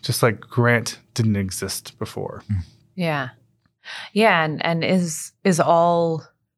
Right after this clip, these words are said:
Speaker 3: lost? Like, how does he feel about all this effort he's gone through by sort of dating this woman to get his husband for Fiona? How does he feel about bringing him there?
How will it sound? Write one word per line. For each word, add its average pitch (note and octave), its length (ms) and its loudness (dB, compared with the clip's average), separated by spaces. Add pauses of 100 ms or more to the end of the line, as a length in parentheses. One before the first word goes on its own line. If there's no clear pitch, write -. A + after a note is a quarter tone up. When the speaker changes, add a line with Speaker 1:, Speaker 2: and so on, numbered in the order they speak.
(340)
Speaker 3:
lost? G3 760 2
Like, E3 180 0
how F#3+ 160 0
does F#3+ 100 2
he G3 100 2
feel F#3+ 340 2
about D#3+ 240 2
all D#3 100 2
this D3 180 -4
effort D3 320 -2
he's C#3+ 160 -6
gone C#3+ 280 0
through C#3+ 240 -4
by C#3 100 0
sort C3+ 220 -4
of C3 100 -8
dating C3+ 340 -2
this C3+ 200 -4
woman D3+ 380 0
to C#3+ 100 -6
get C3 200 -4
his B2+ 240 -6
husband C3 680 -4 (260)
for B2+ 540 -2 (380)
Fiona? E3 680 0 (720)
How - 180 0
does D#3+ 120 -2
he D#3+ 100 0
feel D#3 380 2
about C3+ 300 -2
bringing D3 280 2
him C3+ 300 -4
there? D#3 560 2